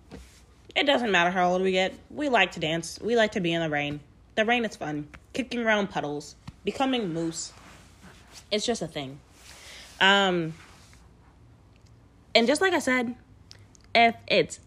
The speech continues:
afternoon, go have a snack because we love a snack time. Why? Why? That, snack times and naps are things I think adults and children should get. Why did we stop that? Like, why did, why did that, like,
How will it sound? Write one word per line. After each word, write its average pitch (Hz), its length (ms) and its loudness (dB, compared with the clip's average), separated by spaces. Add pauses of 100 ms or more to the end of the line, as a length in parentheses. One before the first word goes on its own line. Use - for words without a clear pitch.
(140)
afternoon, 262 800 2 (480)
go 269 120 -2
have 233 180 2
a 214 60 -2
snack 247 600 -2
because 240 320 -2
we 254 160 2
love 220 320 8
a 214 60 0
snack 185 280 -4
time. 160 300 -6 (800)
Why? 392 480 6 (240)
Why? 339 220 6
That, 254 360 4
snack 359 300 0
times 381 460 2
and 208 200 0
naps 147 440 -4 (1600)
are 226 160 2
things 254 400 0 (420)
I 370 200 6
think 320 500 -4 (880)
adults 285 540 2 (100)
and 285 300 2
children 202 340 0
should 175 180 -6
get. 139 260 -6 (200)
Why 247 260 4
did 349 120 2
we 339 120 0
stop 277 300 -4
that? 156 160 -2
Like, - 180 -6
why 208 220 4
did, 226 180 -2
why 196 240 0
did 196 180 -2
that, 196 300 0
like, 175 300 -4